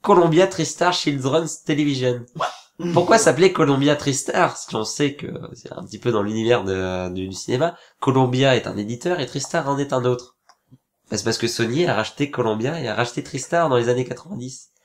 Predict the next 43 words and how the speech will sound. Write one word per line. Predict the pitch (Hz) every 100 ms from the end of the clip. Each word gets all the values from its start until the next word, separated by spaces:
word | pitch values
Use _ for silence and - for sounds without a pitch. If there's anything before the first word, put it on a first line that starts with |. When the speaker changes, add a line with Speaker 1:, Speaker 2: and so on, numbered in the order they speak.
| - -
Speaker 1:
Donc | - -
en |
fait, | 156 165 -
tous | 196
les | 190 185
films | - 254
de | 220
TriStar | 127 127 - - 123 110 -
et |
tous | -
les | 139
films | 135 127
de |
la | 104
Columbia | 101 95 104 123 - _ _
et | 98
tous | 104
les | 101
films | 107
de | 101
Sony | 98 98 127 - _ _ _
ont | 160
été | 165 156
adaptés | 139 120 - 127 120 120
en | 147
dessin | 147 139
animé | 117 113 143 165 _
par | 147
Adelaide | 135 131 135 135
Productions. | 131 127 - 120 120 _ _
Donc | -
en | 127
gros, | 120 139 180 - _ _
c'est | - 120
juste | 180 -
Sony | 156 131 143 185 _ _ _
qui, | -
pour | 160
se | 165
faire | 160 156
plus | 135
de | 120
thunes | - 165 285